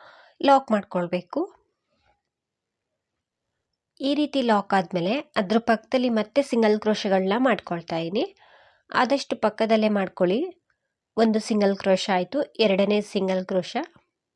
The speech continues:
ಈ ರೀತಿ ಎರಡು ಸಿಂಗಲ್ ಕ್ರೋಶೆ ಆದ್ಮೇಲೆ ಒಂದು, ಎರಡು, ಮೂರು, ಒಟ್ಟು ತ್ರೀ ಚೈನ್ನ ಹಾಕಿ ಅದನ್ನು ಕೂಡ ಅಷ್ಟೇ ಸ್ಟ್ರೈಟ್ ಆಗಿ ಎಲ್ಲಿಗೆ ಬರುತ್ತೆ ಅಲ್ಲಿಗೆ ನೋಡ್ಕೊಂಡು ಲಾಕ್ ಮಾಡ್ಕೊಳ್ತಾ ಇದೀನಿ.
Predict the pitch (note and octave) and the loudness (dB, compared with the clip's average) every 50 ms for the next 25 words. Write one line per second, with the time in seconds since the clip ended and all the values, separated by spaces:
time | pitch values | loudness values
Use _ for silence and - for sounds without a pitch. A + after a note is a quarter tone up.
0 | _ _ _ _ _ _ _ _ _ - - - - _ _ - C4+ C#4 D4 C#4 | _ _ _ _ _ _ _ _ _ -20 -20 -20 -20 _ _ 0 0 2 2 0
1 | C4+ - C4+ C4 A#3 G#3+ G#3 G#3+ C#4 C#4 - C4+ A#3 A3 G#3 G3+ G3+ - G3+ F#3+ | 0 -2 -2 0 0 0 2 2 0 0 2 0 0 2 0 0 0 -2 -4 -4
2 | - - G3 F#3 E3+ - F3 F3 E3+ G#3 C#4 F#4+ - _ _ _ _ _ _ _ | -2 -2 -4 -4 -4 -4 -4 -4 -4 -4 -4 -6 -10 _ _ _ _ _ _ _
3 | _ _ - G#3+ G3+ G3 G3 F#3+ G3 G#3 B3 C#4 - - - A3 G#3 F#3+ F#3+ F#3 | _ _ -4 -2 0 0 0 -2 -2 -4 -4 -4 -6 -4 -2 0 0 0 0 0
4 | G3+ G#3 C4 E4+ - - _ - - _ _ _ _ _ - A#3+ A#3+ C4 C4 D3+ | 0 -2 -2 -2 -4 -8 _ -20 -20 _ _ _ _ _ -4 -2 0 2 4 2
5 | D#3+ F3 E3+ - _ _ _ _ _ _ _ _ _ _ - - _ _ G#3 B3 | 2 2 -2 -6 _ _ _ _ _ _ _ _ _ _ -20 -20 _ _ 2 2
6 | A#3+ B3 - D#4 D#4 D#4 - B3+ B3 B3 A#3+ - C4+ B3 A#3 A3+ A3+ G#3 F#3 F3+ | 2 4 2 0 2 2 4 4 4 4 4 4 4 4 4 4 2 2 0 0
7 | F3+ F3 F3 - - G3 A3+ B3 A#3 - _ - A#3 G#3+ C4+ C4+ C#4+ C#4 - - | -2 -4 -4 -4 -4 -2 -2 -2 -4 -4 _ -2 0 2 2 2 0 0 -2 0
8 | A#3+ G#3+ G#3 G#3 - - - A#3+ A#3 A3+ A3 - - A#3 A#3 A#3+ C4 B3+ C#4+ C#4 | 0 2 0 0 -2 -4 -2 -2 0 -2 -4 -4 0 2 2 2 2 4 4 2
9 | A#3 A3 A3+ A3+ G#3 G#3+ B3+ C4 A#3 A3+ A#3+ A#3+ A3+ - A3+ G#3+ A3 G#3+ G#3+ G#3 | 4 4 2 0 2 2 0 0 -2 -2 -4 -4 -6 -6 -4 -4 -2 -2 -2 -2
10 | G#3 G3+ G#3 G#3 G#3 G#3+ G#3+ - - G#3 F#3+ G3 A3 E4+ G#4+ - - - - - | -2 -2 -2 -2 -2 -4 -4 -4 -6 -6 -4 -2 -2 -4 -4 -6 -10 -20 -20 -20
11 | - - _ _ _ _ - A3 G#3+ G3+ G3+ - - F#3+ F#3 F3+ - - E3+ E3+ | -20 -20 _ _ _ _ 2 4 4 4 4 0 -2 -4 -4 -2 -4 -6 -6 -6
12 | E3+ - F#3 E3+ E3+ F3 E3+ G3 C#4 F4 | -4 -4 -4 -4 -4 -4 -4 -4 -6 -6